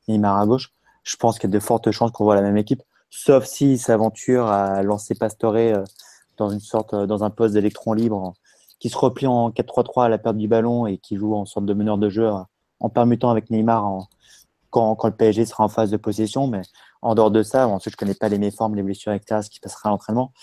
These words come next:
mais, euh, je pense qu'on verra pratiquement la même équipe, euh, que contre Guingamp, et sincèrement, il a pas beaucoup de motifs de, de changer son équipe, euh, Emery, même si Pastore a été, euh, a été très bon contre Amiens, donc peut-être qu'il mettrait la même compo que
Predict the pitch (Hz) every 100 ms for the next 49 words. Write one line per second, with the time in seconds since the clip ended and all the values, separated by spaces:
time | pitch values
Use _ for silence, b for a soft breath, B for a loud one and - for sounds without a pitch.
0 | b b _ 98 95 92 90 85 87 87
1 | - - 107 - 120 - 95 95 107 -
2 | 104 - - 113 104 101 98 - 104 -
3 | 98 95 98 - b b b b _ _
4 | - 139 127 120 120 117 120 113 107 120
5 | 139 131 107 95 90 90 - - 110 104
6 | 110 123 127 107 101 117 117 - 120 110
7 | - 117 107 101 98 107 113 110 110 104
8 | - 107 - 98 98 110 _ B B B
9 | B B - 120 123 143 131 117 - 110
10 | - 113 127 104 95 - 110 98 92 -
11 | 110 113 - 123 127 123 - 117 151 127
12 | - 117 127 - 110 107 104 - 113 117
13 | 110 - - 120 123 123 110 101